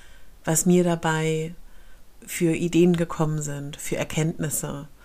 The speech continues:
Und ich muss dir einfach sagen, <laughs> sie sind so simpel. Wofür sind wir denn eigentlich da? Wofür sind wir auf dieser Erde? Und was sind die Dinge, die wirklich wichtig sind?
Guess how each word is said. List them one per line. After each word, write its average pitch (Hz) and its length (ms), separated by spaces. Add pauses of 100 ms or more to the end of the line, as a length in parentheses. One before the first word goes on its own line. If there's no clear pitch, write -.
(540)
Und 156 140
ich 123 120
muss 180 220
dir 190 180
einfach 156 360
sagen, 147 600 (800)
<laughs> - 920
sie - 180
sind 156 320
so 165 240
simpel. 160 540 (840)
Wofür 233 400
sind 170 360
wir 165 80
denn 156 180
eigentlich 143 600
da? 131 320 (560)
Wofür 165 240
sind 170 260
wir 175 140
auf 151 80
dieser 156 340
Erde? 151 520
Und 147 160
was 151 160
sind 165 180
die 165 120
Dinge, 170 360 (760)
die 180 120
wirklich 196 340
wichtig 185 400
sind? - 400